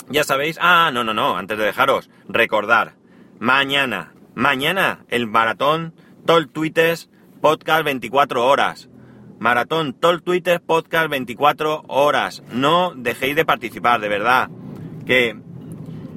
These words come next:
ya tenéis en la web los horarios con los que, con los que la gente va a estar allí, ¿eh? No, no, no dejéis de echar un vistazo y así sabréis con quién podréis interactuar, utilizar el chat.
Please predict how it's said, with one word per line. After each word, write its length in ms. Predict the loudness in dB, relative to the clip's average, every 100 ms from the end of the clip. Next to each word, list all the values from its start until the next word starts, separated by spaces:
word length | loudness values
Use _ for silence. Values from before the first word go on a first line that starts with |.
| -4
ya 160 | 0 0
tenéis 280 | 0 -2
en 100 | 0
la 80 | 0
web 240 | 2 2 2
los 200 | -2 0
horarios 500 | 2 2 0 -4 -4
con 140 | -4
los 140 | -2
que, 760 | -2 -2 0 0 -2 -4 -6 -8 -10 -10 -8 -8 -4
con 120 | -2
los 100 | 0
que 80 | 0
la 100 | -2
gente 260 | -4 -4 -2
va 80 |
a 20 | 0
estar 220 | 0 -2
allí, 440 | -2 -4 -4 -6 -10 -14 -8
¿eh? 320 | -4 -4 -4 -6
No, 580 | -2 2 2 2 0
no, 800 | -2 -2 0 0 -2 -2 -2 -4
no 400 | -8 -12 -2 0
dejéis 240 | 0 -2 -2
de 60 |
echar 180 | 0 -2
un 100 | -2
vistazo 580 | -4 0 0 4 2 0 -10 -12 -10 -2
y 60 |
así 200 | -2 0
sabréis 580 | 0 2 2 2 0 -6 -14 -4
con 140 | -2 0
quién 160 | 0
podréis 340 | 0 -2 -4 -4
interactuar, 640 | 0 0 0 2 2 2
utilizar 420 | -6 -8 -2 -2
el 120 | -2
chat. 280 | 0 0 0